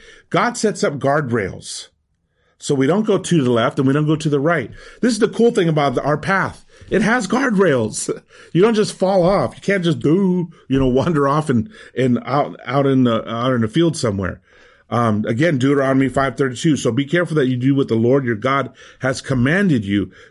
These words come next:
Do not turn aside to the right or to the left." You know, what, what, what do I mean by guardrails? I'll give you an example. Romans thirteen says, "Let everyone be subject to the governing authorities, for there is no authority except that which God has established."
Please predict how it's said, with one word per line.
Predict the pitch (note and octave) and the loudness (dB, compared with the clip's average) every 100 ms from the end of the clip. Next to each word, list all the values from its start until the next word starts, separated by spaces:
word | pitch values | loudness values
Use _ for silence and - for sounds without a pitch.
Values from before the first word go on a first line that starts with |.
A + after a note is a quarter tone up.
| - | -2
Do | F3 | 0
not | G#3 E3+ | 0 -2
turn | D#3+ F3 | -2 -2
aside | D#3+ - C#3+ C3+ | 0 0 -2 0
to | A#2 | 0
the | |
right | A2 A#2 B2+ | 0 0 -2
or | B2 F3+ | 0 0
to | E3+ C3 | 0 -2
the | A2 | -2
left." | F#2+ - - - _ _ _ - _ - | -2 -8 -18 -20 _ _ _ -20 _ -2
You | E3 | 2
know, | D#3 C#3 D2 G2+ | 2 0 -4 -6
what, | A#2+ E3+ D#3 | 0 0 2
what, | G#3 B3 | 2 2
what | G3+ | 2
do | A#3 | 2
I | A3 F#3+ | 2 2
mean | D#3+ E3 D#3 | 4 4 4
by | C3 A2+ | 2 0
guardrails? | A#2 A#2+ A#2+ G2+ F#2 F#2 - | 0 0 0 0 -2 -4 -6
I'll | - | -2
give | D#3+ F#3 D#3+ | 0 2 4
you | |
an | B2+ | 2
example. | G#2+ F#2+ F#2 E2+ - - - - - | 0 -2 -4 -6 -14 -20 -20 -12 0
Romans | F#3+ A#3 - | 2 2 2
thirteen | G3 F3 E3 D3 | -2 0 0 0
says, | C3 A#2+ A2 | 2 -2 0
"Let | C3+ | 0
everyone | D#3+ G#3 A#3 G3+ | 2 2 2 2
be | D#3 | 0
subject | C3+ - E3+ C#3+ D#3+ - | -2 -2 -2 0 -4 -2
to | B2+ | -4
the | A2 | -2
governing | B2 C#3+ D#3 C#3+ | -2 0 0 0
authorities, | A#2+ C3 B2 G2 F#2 - _ - - - | 0 0 0 0 -8 -20 _ -20 -20 -4
for | B2+ | 0
there | E3 E3 | 2 0
is | G#2+ | 0
no | A#2+ D#3+ G3 | 0 2 0
authority | F3 E3 D#3 | 2 2 2
except | B2 - C3+ - | -2 -4 -4 -2
that | C3+ B2+ | -2 -2
which | A2+ | -2
God | B2 A2+ | -2 0
has | G#2+ F#2+ | 0 -4
established." | F2+ C#3 C3+ G#2+ F#2 - | -6 -2 -2 -2 -6 -10